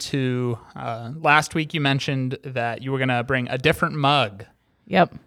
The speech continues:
Speaker 1: every single week,
Speaker 2: Mm-hmm.
Speaker 1: uh, on the podcast. And it's true. What mug do you have for the lovely people listening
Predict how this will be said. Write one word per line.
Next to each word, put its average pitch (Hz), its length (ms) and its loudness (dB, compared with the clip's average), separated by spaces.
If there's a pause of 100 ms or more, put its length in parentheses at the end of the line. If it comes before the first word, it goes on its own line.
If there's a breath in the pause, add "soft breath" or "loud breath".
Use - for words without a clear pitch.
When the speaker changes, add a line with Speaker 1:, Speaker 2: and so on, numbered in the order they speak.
(100)
Speaker 1:
every 160 220 6
single 151 260 4
week, 135 480 -2
Speaker 2:
Mm-hmm. 165 140 2
Speaker 1:
uh, - 40 4
on 131 260 0
the 123 80 -2
podcast. 127 560 0
And 143 100 2
it's 151 80 -2
true. 214 160 8
What 220 180 8
mug 262 220 6
do 202 80 0
you 190 80 8
have 180 260 8
for 135 360 6
the 131 320 2
lovely 147 380 6
people 139 280 -2
listening 120 600 -2